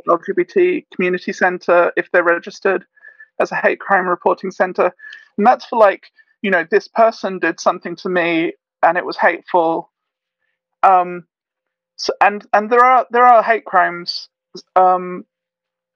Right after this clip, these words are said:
what we are trying to do is looking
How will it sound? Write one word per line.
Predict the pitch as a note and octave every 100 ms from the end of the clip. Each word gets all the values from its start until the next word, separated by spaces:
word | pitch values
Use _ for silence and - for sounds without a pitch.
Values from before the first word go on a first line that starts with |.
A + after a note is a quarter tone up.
| _ _ _ -
what | G3 A3+ - G#3
we | G#3+ G#3 G#3 G#3 -
are | F3+ F#3+ F#3
trying | F#3+ - A3+ A3+
to | G#3
do | F#3 D#3 E3+ F#3 E3+ -
is | F#3 F3+ F#3+
looking | F#3+ - G3+ F#3